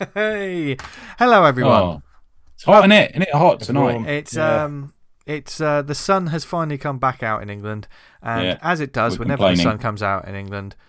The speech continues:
Speaker 3: Yeah.
Speaker 1: w-, we all complain. Um,
Speaker 2: Yeah.
Speaker 1: but in a nice, nice way. I mean, I went out and about today. Did, did you guys get out in it?
Speaker 3: A little
Speaker 2: A
Speaker 3: bit.
Speaker 2: little bit. Yeah, a little bit.
Speaker 1: Yeah?
Speaker 2: Yeah,
Speaker 1: Did you,
Speaker 2: did a
Speaker 1: did you
Speaker 2: long
Speaker 1: put,
Speaker 2: dog walk.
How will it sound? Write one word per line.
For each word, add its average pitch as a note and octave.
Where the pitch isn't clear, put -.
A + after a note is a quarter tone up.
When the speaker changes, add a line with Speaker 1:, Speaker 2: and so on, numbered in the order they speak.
Speaker 3:
Yeah. G#2+
Speaker 1:
w-, B2+
we B2
all A2
complain. F#2+
Um, G2+
Speaker 2:
Yeah. D#2
Speaker 1:
but B3
in A#3
a -
nice, F3+
nice D#3+
way. G2
I E3
mean, E3+
I F#3
went A#2
out G2+
and G#2+
about A2
today. C#3
Did, D3
did D3
you E3+
guys F3+
get F#3+
out G3+
in G#3+
it? B3+
Speaker 3:
A -
little B2
Speaker 2:
A F3+
Speaker 3:
bit. F#3+
Speaker 2:
little F#3
bit. A2
Yeah, C3+
a A#2
little A#2
bit. -
Speaker 1:
Yeah? C#3
Speaker 2:
Yeah, A#2+
Speaker 1:
Did G#2+
you, D#3
Speaker 2:
did -
a -
Speaker 1:
did A#2
you G#2
Speaker 2:
long G2
Speaker 1:
put, F2
Speaker 2:
dog E2+
walk. F2